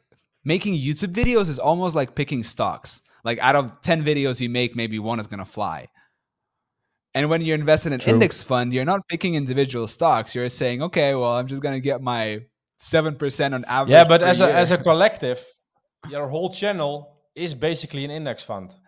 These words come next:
Speaker 1: Ah.
Speaker 2: But, but the only thing is, it's risky because if the channel gets deactivated, you lose everything.
Speaker 1: Exactly.
Speaker 2: So, yeah. So it's, it's better to diversify,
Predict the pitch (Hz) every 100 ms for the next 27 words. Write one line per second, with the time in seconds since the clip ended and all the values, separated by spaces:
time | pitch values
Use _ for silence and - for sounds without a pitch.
0 | _ - 90 95 104 107 104 104 101 98
1 | 98 92 87 80 104 131 127 170 196 196
2 | 190 196 190 151 151 - - 143 - 120
3 | 156 - 127 123 120 123 107 117 110 -
4 | 131 127 117 107 110 104 104 101 95 98
5 | 107 113 101 95 95 110 107 107 92 -
6 | 87 - _ _ _ - 117 120 117 -
7 | _ _ _ - 104 82 - - 135 -
8 | - _ _ 143 - - 175 131 196 214
9 | 180 160 143 151 147 - 123 117 117